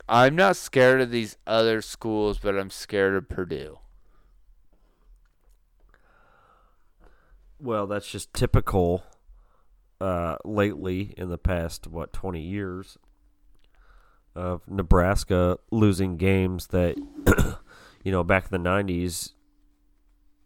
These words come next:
Speaker 2: that was never expected or unheard of, you know? That'd be like
Speaker 1: Right.
Speaker 2: us in the nineties playing, uh,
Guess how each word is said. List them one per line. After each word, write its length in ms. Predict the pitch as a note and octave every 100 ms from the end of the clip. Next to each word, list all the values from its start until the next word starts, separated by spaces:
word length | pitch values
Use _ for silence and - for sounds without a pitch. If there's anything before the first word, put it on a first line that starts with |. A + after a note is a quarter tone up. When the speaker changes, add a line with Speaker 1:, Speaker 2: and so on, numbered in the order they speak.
| _ _ _ -
Speaker 2:
that 240 | G2 G2 F2
was 560 | F2+ D#2+ - - - _ _ _
never 380 | A2 G2+ F2+ F2+
expected 600 | D#2+ - - F#2+ - F#2
or 300 | F2 E2 - -
unheard 360 | E2+ E2 F#2+
of, 240 | D2 C2 E2+
you 80 |
know? 220 | E2 D#2 - _ _ _ _ _ -
That'd 220 | A2 A2+
be 80 | A2+
like 300 | A2 G#2 G2
Speaker 1:
Right. 20 |
Speaker 2:
us 320 | G2+ - - - - - - -
in 120 | G#2+
the 80 | G2
nineties 480 | G2+ G#2+ G2+ F#2+ F#2
playing, 640 | - A2 G2+ F#2+ F2+ - _ -
uh, 380 | F2+ F2 E2+